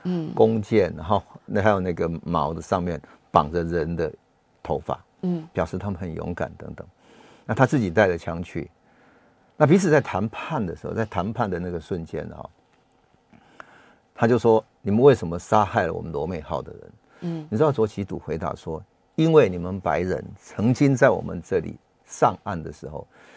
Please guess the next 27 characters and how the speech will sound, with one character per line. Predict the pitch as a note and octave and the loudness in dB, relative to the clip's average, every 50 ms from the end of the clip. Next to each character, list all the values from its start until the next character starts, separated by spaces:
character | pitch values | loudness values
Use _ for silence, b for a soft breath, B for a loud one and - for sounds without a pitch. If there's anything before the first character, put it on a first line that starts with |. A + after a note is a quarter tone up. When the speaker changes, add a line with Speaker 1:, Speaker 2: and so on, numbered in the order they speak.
| b b b b b b _ _ | b b b b b b _ _
Speaker 2:
去 | - - E3 C#3 | -2 2 2 2
杀 | - - - - B2 G#2 G#2+ A2+ | 2 0 0 2 4 4 4 4
了 | A2 G2 F2 - - _ _ _ b b b b b b b b b b b b b b _ _ _ - | 4 2 0 -2 -8 _ _ _ b b b b b b b b b b b b b b _ _ _ 2
拥 | C#3 B2+ C3 C#3+ | 2 4 4 4
在 | A#2 B2+ G#2 F2+ - - - | 4 4 4 4 2 0 -2
鹿 | - B2+ A#2+ A2 | 0 0 2 2
社 | G2 - - B2 A#2 F#2+ | 0 0 2 2 2 2
的 | D2 E2+ D2+ - - | 2 -2 -6 -4 -4
那 | F#2+ F#2+ | -6 -6
些 | F#2 - - F#2+ F2 | -6 -6 -4 -4 -2
人， | F2 E2+ D#2+ - - D#2+ | -2 -2 -4 -6 -8 -10
杀 | - - - C3 A#2+ B2+ | -12 -2 2 4 4 4
到 | A#2+ A2 | 4 0
最 | - A#2 G#2 | 2 0 0
后 | G2+ F#2 | 0 0
整 | - - D#2+ | -4 -4 -10
个 | E2 | -10
社 | E2+ - - A2 F2+ | -10 -2 0 0 0
群 | - - - | 0 -6 -14
里 | D#2 D2 | -12 -10
面 | E2 F#2 | -10 -10
只 | F2 - - | -10 -12 -16
剩 | - - G2 E2+ | -12 -10 -8 -8
下 | F2 E2 | -6 -8
三 | - - - F2+ E2 E2+ E2+ | -8 -6 -6 -6 -4 -6 -8
个 | - - | -10 -12
人。 | D2 D2+ | -14 -14